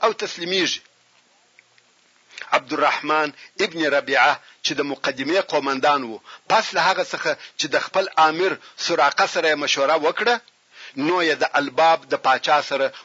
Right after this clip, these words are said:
پر صلح موافقه وکړه او الباب په صلح سره فتح سو. سراقه ابن عمر رضی الله تعالی عنه چې د دغو لشکرو عمومي قومندان و، شاوخوا یې ټولۍ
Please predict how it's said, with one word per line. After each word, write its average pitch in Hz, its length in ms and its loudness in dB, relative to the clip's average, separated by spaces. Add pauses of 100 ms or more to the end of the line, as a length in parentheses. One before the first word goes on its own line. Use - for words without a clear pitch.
پر 139 120 -6
صلح 196 420 0
موافقه 156 540 0
وکړه 139 340 -6 (680)
او 160 200 2
الباب 156 540 4 (240)
په 156 100 -4
صلح 233 380 0
سره 175 220 -2
فتح 185 400 -2
سو. - 160 -14 (880)
سراقه 196 500 2 (100)
ابن 226 180 -6
عمر 185 360 4 (580)
رضی 143 300 0
الله 139 260 2
تعالی 131 240 2
عنه 123 360 -2 (300)
چې - 100 2
د 165 120 -2 (120)
دغو 226 240 2
لشکرو 185 600 -2 (500)
عمومي 175 680 0 (440)
قومندان 165 640 2
و، 101 100 -16 (320)
شاوخوا 208 680 4
یې 190 200 2 (240)
ټولۍ 170 320 0